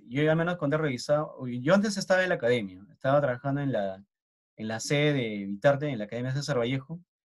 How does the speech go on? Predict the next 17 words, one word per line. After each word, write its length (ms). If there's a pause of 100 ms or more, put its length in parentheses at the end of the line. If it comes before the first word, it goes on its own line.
(460)
y 80
bueno, 240
ya 120
me 80
retiré, 520
ahora 160
trabajo 340
para 160
la 60
universidad. 460
Entonces, 600
este, 440
ahí 260
al 100
menos 240
cuando 220
estaba, 420